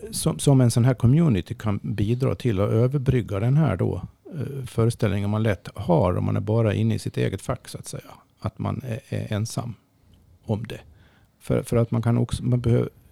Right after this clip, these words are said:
det här är fokuserat på hälsa, kroppen som helhet,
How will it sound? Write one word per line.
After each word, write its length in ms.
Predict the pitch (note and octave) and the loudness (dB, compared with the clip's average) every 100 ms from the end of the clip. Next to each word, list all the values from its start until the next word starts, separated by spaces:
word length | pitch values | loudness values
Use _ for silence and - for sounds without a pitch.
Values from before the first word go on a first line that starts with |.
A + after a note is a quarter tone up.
| - | -14
det 280 | D3+ C3 A2+ | -8 -2 2
här 180 | B2 | 2
är 100 | A#2 | 2
fokuserat 720 | A#2+ B2 A#2 - F3 E3+ G#2+ - | -2 -4 -4 2 4 4 2 0
på 200 | - - - - - - | -2 -2 -8 -20 -20 -4
hälsa, 640 | G#2+ G#2+ A#2 - - - - - - | 0 0 -2 -4 -4 -4 -10 -12 -2
kroppen 320 | A2 - A2 | -2 -2 -4
som 180 | - - | -2 -2
helhet, 680 | E2 - F#2+ G#2 A#2 - | -2 -2 -2 -4 -6 -10